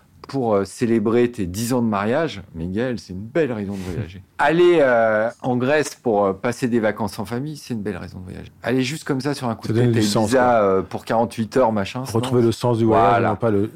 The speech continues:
Speaker 2: juste
Speaker 1: Voilà.
Speaker 2: le juste prix.
Speaker 1: Voilà.
Speaker 2: Ouais.
Speaker 1: Donc ça donne une plateforme de com qui est
Speaker 2: Mm.
Speaker 1: vachement intéressante. Euh, les gens, ils consomment pas plus ni moins, mais ils se disent, le voyage, ça peut pas être pour n'importe quoi.
Speaker 2: Mm.
Speaker 1: Et, et c'est là où c'est difficile parce que, euh,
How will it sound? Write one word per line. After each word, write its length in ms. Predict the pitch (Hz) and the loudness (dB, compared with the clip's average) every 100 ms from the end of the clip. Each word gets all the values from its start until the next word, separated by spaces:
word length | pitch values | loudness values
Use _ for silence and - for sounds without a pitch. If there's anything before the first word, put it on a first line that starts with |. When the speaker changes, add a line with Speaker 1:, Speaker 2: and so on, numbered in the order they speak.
| 151 | -6
Speaker 2:
juste 160 | 104 92 | -4 0
Speaker 1:
Voilà. 240 | 98 87 | 2 2
Speaker 2:
le 60 | 95 | 0
juste 200 | - 107 | -4 -6
prix. 300 | - 101 98 | -4 -6 -2
Speaker 1:
Voilà. 300 | 101 95 87 | 0 0 0
Speaker 2:
Ouais. 60 | 113 | -2
Speaker 1:
Donc 120 | 123 | -2
ça 120 | 170 | 0
donne 160 | 190 214 | 2 2
une 120 | 170 | 0
plateforme 440 | 143 135 - 127 | -2 -2 -2 -2
de 80 | 117 | 0
com 320 | 107 120 117 | 0 -2 -2
qui 120 | 101 - | -4 -4
est 20 | |
Speaker 2:
Mm. 40 | |
Speaker 1:
vachement 260 | 87 95 90 | -4 -4 -6
intéressante. 600 | 87 95 117 196 208 - - - - - _ - | -2 -4 -2 -2 -4 -8 -20 -20 -20 -20 _ -2
Euh, 360 | 107 107 104 104 _ - | 2 4 2 -2 _ -2
les 220 | 107 113 | 0 2
gens, 260 | 104 131 120 | 2 2 2
ils 120 | 90 | -2
consomment 460 | - 87 98 92 - _ | -8 -8 -4 -6 -8 _
pas 100 | 127 | -4
plus 340 | 117 131 123 - | -2 -4 -4 -2
ni 120 | 151 | -2
moins, 240 | 185 190 | 0 0
mais 300 | 160 117 113 _ | 0 0 -2 _
ils 180 | 127 120 | -2 -2
se 60 | 123 | -4
disent, 400 | 139 202 160 101 - _ _ _ _ | -4 -2 -2 -4 -8 _ _ _ _
le 140 | 113 117 | -2 -2
voyage, 480 | 107 139 160 170 - | 0 0 2 0 -4
ça 60 | |
peut 100 | 101 | -6
pas 100 | 104 139 | -4 -6
être 100 | - | -6
pour 260 | 143 139 | -4 -2
n'importe 400 | 110 95 87 - | -2 -4 -10 -12
quoi. 280 | - 90 92 135 | -12 -12 -12 -12
Speaker 2:
Mm. 80 | 110 104 _ - _ _ | -12 -14 _ -20 _ _
Speaker 1:
Et, 340 | 117 117 - 131 | -2 -2 -2 -6
et 40 | |
c'est 220 | - 151 | -2 0
là 200 | 180 208 | 2 4
où 100 | 160 | 2
c'est 160 | - 113 | 0 -4
difficile 560 | 104 104 185 - 240 220 | -6 -8 -8 -2 0 0
parce 240 | 113 - | -2 -2
que, 80 | 120 | 2
euh, 400 | 113 107 104 | 4 4 4